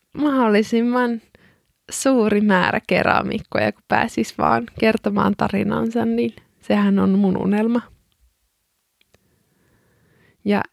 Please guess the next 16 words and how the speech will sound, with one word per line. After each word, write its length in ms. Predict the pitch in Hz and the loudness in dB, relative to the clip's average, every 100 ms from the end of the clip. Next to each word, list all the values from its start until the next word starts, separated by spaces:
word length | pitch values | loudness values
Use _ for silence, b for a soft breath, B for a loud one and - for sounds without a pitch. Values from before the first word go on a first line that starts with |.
| - | -12
et 100 | 190 | -4
onko 280 | 214 220 196 | -2 0 0
vielä 240 | 196 190 | 2 4
jotain, 380 | 220 277 302 277 | 2 2 2 2
mitä 140 | 247 | 2
haluaisin 420 | 226 208 202 202 208 | 2 2 2 2 0
sanoa, 380 | 320 330 285 | 0 2 2
niin 340 | 240 226 220 220 - | 2 2 2 0 -2
kyllä, 640 | 247 240 208 196 196 214 240 | -2 0 2 2 2 0 -2
kiitos 480 | - 254 254 233 220 - | -4 -2 0 -2 -4 -2
ihan 280 | 254 247 | 0 2
mahdottomasti 1080 | 240 247 262 240 185 - 208 208 214 - 196 | 2 2 2 2 -2 -6 -2 0 -2 -2 -6
kaikille, 540 | - 202 202 190 190 - | -2 0 2 0 -2 -2
kun 200 | - 190 | -4 -4
kuuntelette 680 | 196 196 190 180 196 - 202 - - | 0 0 2 -2 -2 -6 -6 -10 -6
Keramiikkaradioa. 1120 | 202 196 190 190 202 220 220 214 208 202 | -2 0 0 -2 -2 0 0 2 2 2